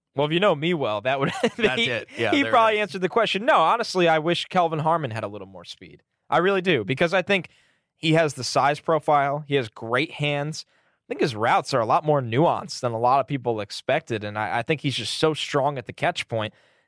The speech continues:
Speaker 1: That forty is gonna bother a lot of people. It doesn't bother me specifically, but I, I think it will bother a lot of people, and I think if Harmon was a four four guy, people would be like, "Oh,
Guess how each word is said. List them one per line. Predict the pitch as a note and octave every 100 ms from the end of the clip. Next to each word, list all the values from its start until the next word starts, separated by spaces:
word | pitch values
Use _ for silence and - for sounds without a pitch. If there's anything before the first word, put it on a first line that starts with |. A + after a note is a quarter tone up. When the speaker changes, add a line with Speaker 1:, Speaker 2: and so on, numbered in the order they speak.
| -
Speaker 1:
That | D#3 G#3
forty | - G#3+ G3+ D3
is | C#3
gonna | C#3 D3
bother | B2+ C3+ F3+ A2
a | F2+
lot | E2+ F2+
of | -
people. | F#2 - F2+
It | G2
doesn't | C3 D3+ E3+
bother | C3+ C3+ C#3
me | C3 A2+ C3 F3 _ _ _
specifically, | - C3 - C3 D#3 E3+ G3
but | C3+ B2+ C#3 _ _ _ _ _
I, | B2 -
I | C3
think | C3 D#3+
it | D#3+
will | C#3 D3+
bother | C#3 C3+ C#3
a |
lot | B2+ B2+
of |
people, | D#3 D3+ C3
and | A#2
I |
think | A2+ B2
if | B2
Harmon | - C#3 D3 C3+
was | B2 A#2+
a |
four | A2 C#3 C3+
four | A#2 C#3+ D#3
guy, | A#2+ G#2+ A2
people | - C3
would | B2+
be | B2
like, | A#2
"Oh, | G#3 -